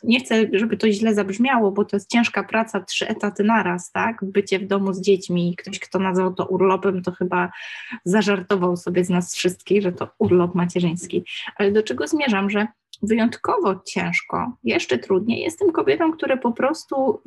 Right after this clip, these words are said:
w tym szpagacie między dziećmi chcą jeszcze tą drugą nogą troszeczkę stanąć na tym gruncie pod tytułem praca, rozwój osobisty,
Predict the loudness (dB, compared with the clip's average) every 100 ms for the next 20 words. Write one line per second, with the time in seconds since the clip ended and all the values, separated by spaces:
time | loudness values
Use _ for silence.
0 | 0 2 2 2 0 0 0 2 4 6
1 | 4 4 2 2 -2 0 0 -2 -10 -20
2 | -20 _ -4 -2 -2 -2 2 4 4 4
3 | 6 8 6 6 4 2 2 0 -2 -2
4 | -4 0 4 4 4 0 2 2 4 6
5 | 4 4 2 -2 0 0 2 2 2 0
6 | 0 0 -2 -6 -6 -10 -4 0 0 -2
7 | -2 -2 -2 -2 -2 -2 -4 -4